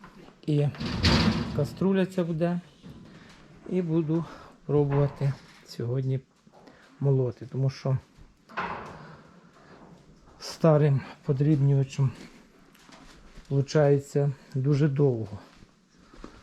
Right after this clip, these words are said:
Спочатку сюди подрібнюю, скидаю бетонозмішувач,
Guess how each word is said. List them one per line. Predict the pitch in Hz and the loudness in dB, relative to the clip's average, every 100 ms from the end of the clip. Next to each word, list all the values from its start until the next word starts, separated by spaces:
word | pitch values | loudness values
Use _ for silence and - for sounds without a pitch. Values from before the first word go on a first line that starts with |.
| - - - - | -20 -20 -16 -12
Спочатку | - - 147 - 135 - - 120 - - - - - - - - - - | -10 -4 -2 2 0 0 -6 -8 -8 -14 -18 -16 -14 -14 -16 -20 -20 -20
сюди | - 139 139 131 - - 165 | -6 0 2 2 0 4 6
подрібнюю, | 165 170 208 180 180 170 165 - - - - - | 6 2 2 4 4 2 -2 -8 -20 -20 -20 -20
скидаю | - - 143 139 139 135 127 - - | -20 -4 0 2 4 2 0 -6 -10
бетонозмішувач, | 127 - 135 135 123 143 139 - - 120 - - | -10 -6 -2 -2 0 0 0 -2 -8 -8 -8 -16